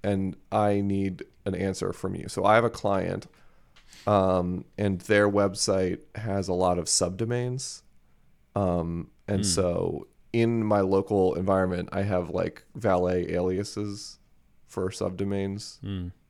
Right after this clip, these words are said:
Speaker 1: Um, and, uh, I need that to work in order to use the website.
Speaker 2: Yeah.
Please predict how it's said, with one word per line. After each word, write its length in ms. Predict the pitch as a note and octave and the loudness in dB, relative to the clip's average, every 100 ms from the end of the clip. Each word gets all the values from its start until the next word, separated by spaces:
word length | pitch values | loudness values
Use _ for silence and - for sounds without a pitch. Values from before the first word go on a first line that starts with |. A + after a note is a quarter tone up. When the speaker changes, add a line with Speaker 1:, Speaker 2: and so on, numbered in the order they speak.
| _ - | _ -2
Speaker 1:
Um, 460 | F#2+ F2+ F2 E2+ - _ _ - - _ - - - - - | 0 0 -2 -6 -12 _ _ -20 -20 _ -20 -20 -20 -18 -6
and, 500 | G2+ F#2 F2+ F2 E2+ - | -2 0 -2 -4 -6 -6
uh, 400 | F#2 F2 E2+ - F2 _ - - - _ _ _ _ _ _ _ _ _ _ _ _ - | -2 0 0 -4 -6 _ -20 -20 -20 _ _ _ _ _ _ _ _ _ _ _ _ -2
I 120 | G#2 | 2
need 260 | G#2 G2 F2+ | 4 2 2
that 200 | G2 - | 2 2
to 100 | F#2 | 0
work 460 | F2 F2 - - - - _ _ _ - _ - - _ - | -2 -4 -8 -16 -20 -20 _ _ _ -20 _ -20 -20 _ -6
in 140 | G#2 F#2+ | 0 2
order 260 | F2+ F2+ | 2 0
to 200 | - F#2+ - - F2+ | -2 -8 -10 -16 -6
use 500 | F#2+ F#2 F2+ A#2 - | 0 0 -2 -6 -4
the 140 | F#2+ | -2
website. 480 | F#2 F2+ - - - | -2 -4 -6 -8 -6
Speaker 2:
Yeah. 220 | G#2+ F#2+ | -4 -4